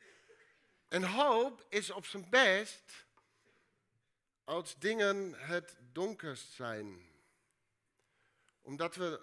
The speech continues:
dan onszelf de, de vrijheid geven ergens om eerlijk te zeggen dat dingen nog niet helemaal zijn zoals ze zouden moeten zijn. Daarnaast zeggen we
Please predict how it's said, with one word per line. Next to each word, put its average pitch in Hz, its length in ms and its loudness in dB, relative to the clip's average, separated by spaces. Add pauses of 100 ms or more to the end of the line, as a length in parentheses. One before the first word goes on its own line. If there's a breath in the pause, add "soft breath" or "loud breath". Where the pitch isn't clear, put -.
(120)
dan 180 280 -2
onszelf 175 680 -4
de, 139 300 -4
de 143 140 -6
vrijheid 190 640 0
geven 180 500 -4
ergens 156 400 -8
om 127 120 -12
eerlijk 180 440 -4
te 151 120 -12
zeggen 156 440 -8
dat 139 180 -8
dingen 180 260 -4
nog 151 140 -10
niet 185 200 -12
helemaal 151 380 -8
zijn 151 440 -4 (420 loud breath)
zoals - 400 -8
ze 139 100 -12
zouden 143 420 -6
moeten 120 400 -10
zijn. 98 460 -16 (2750 soft breath)
Daarnaast 175 460 2
zeggen 185 300 -4
we 165 320 -2